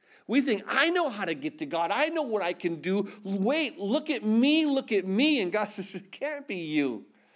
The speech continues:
You have nothing to offer." I mean, think about this. What can you offer to God that he hasn't already created? I mean,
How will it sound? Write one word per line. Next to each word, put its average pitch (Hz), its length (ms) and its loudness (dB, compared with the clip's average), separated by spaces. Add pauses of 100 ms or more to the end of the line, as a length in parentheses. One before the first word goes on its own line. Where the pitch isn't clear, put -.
(260)
You 277 160 0
have 330 100 0
nothing 294 540 0
to 247 80 2
offer." 233 720 -4 (400)
I 220 80 2
mean, 294 260 2
think 349 220 0
about 254 380 -2
this. 127 180 -6
What 208 500 -2
can 294 300 0
you 269 460 0
offer 202 560 -2
to 208 240 -4
God 147 840 -2 (760)
that 190 220 2
he 247 580 -2
hasn't 208 640 -4 (100)
already 180 580 0
created? 160 800 -4 (560)
I 254 60 -2
mean, 254 260 0